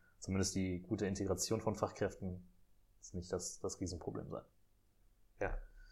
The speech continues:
Speaker 1: Okay, also
Speaker 2: Ja, das
Speaker 1: abschließend
Speaker 2: stimmt.
Speaker 1: vielleicht, ähm, fassen wir das Ganze zusammen.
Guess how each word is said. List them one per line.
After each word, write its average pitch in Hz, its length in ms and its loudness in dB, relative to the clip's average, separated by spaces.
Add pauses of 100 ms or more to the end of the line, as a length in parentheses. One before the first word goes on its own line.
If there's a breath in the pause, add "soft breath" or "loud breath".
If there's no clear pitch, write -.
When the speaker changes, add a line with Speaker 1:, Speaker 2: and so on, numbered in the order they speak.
(340 soft breath)
Speaker 1:
Okay, - 180 12
also 107 160 12
Speaker 2:
Ja, - 60 8
das - 100 12
Speaker 1:
abschließend 147 440 6
Speaker 2:
stimmt. - 60 -4
Speaker 1:
vielleicht, 131 520 6
ähm, 101 480 4 (400)
fassen 123 260 6
wir 110 40 6
das 104 120 6
Ganze 107 200 0
zusammen. 104 360 4